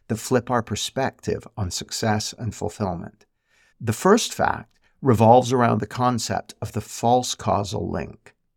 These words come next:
Once you know what to look for, you can see it everywhere,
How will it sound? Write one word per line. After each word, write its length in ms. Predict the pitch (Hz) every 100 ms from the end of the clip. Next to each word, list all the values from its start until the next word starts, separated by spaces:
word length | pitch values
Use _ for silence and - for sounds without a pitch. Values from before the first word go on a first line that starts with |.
| _ _ _ _ _ -
Once 420 | 120 156 180 -
you 80 | 180
know 220 | 143 135
what 260 | 123 123 -
to 120 | 117
look 220 | 123 -
for, 360 | - - - - - -
you 140 | 110
can 200 | 107 110
see 240 | - 123
it 160 | 117 - _ -
everywhere, 720 | 120 104 95 95 - -